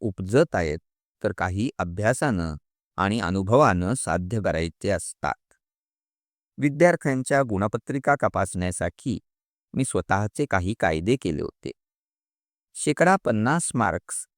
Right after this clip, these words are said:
मी उत्तराचे एकूण जे सार असेल त्यावर आणि शेकडा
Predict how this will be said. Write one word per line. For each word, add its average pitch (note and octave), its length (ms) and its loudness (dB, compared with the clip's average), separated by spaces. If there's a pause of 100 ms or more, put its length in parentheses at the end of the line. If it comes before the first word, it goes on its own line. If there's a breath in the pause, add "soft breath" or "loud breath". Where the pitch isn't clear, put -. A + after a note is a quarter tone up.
(220)
मी C3 100 -2
उत्तराचे G#2 920 0 (400)
एकूण E3+ 420 2
जे D3 180 0
सार B2 360 0
असेल F#2+ 500 -2 (300)
त्यावर G#2 540 2 (500)
आणि G2+ 400 2 (240)
शेकडा - 480 0